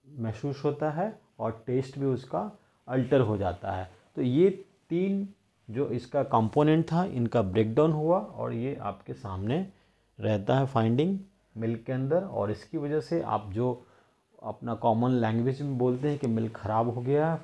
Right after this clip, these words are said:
फटा हुआ दिख रहा है, actually में उसका कलर चेंज हो जाता है। आप देखे होंगे जो मिल्क ख़राब होता है उसका एक डिफरेंट कलर में वो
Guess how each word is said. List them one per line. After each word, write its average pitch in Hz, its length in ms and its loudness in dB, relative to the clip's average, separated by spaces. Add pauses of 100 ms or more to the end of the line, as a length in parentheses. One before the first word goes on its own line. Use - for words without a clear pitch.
फटा 101 200 -6
हुआ 123 200 2
दिख 127 220 0
रहा 151 140 4
है, 165 120 0 (280)
actually 135 340 2
में 135 80 2
उसका 123 260 -2
कलर 113 400 -4
चेंज 113 340 -4
हो 101 60 -8
जाता 98 320 -8
है। 95 60 -8
आप 95 100 -10
देखे 113 340 -8
होंगे 110 220 -6
जो 101 120 -6
मिल्क 113 320 -4
ख़राब 107 320 -2
होता 113 300 -4
है 165 200 -4 (480)
उसका 113 280 -8
एक 113 260 -4 (300)
डिफरेंट 123 500 -4
कलर 123 260 0
में 143 300 -2
वो 113 280 -4